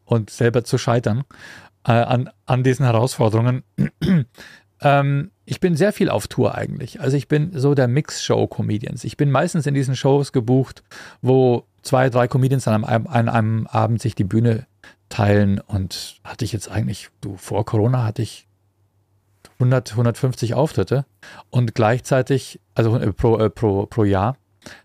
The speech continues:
Und, ähm, gleichzeitig veranstalte ich meine eigenen Comedy-Mix-Shows.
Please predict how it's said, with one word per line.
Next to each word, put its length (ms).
Und, 600
ähm, 460
gleichzeitig 460
veranstalte 540
ich 80
meine 260
eigenen 300
Comedy-Mix-Shows. 1080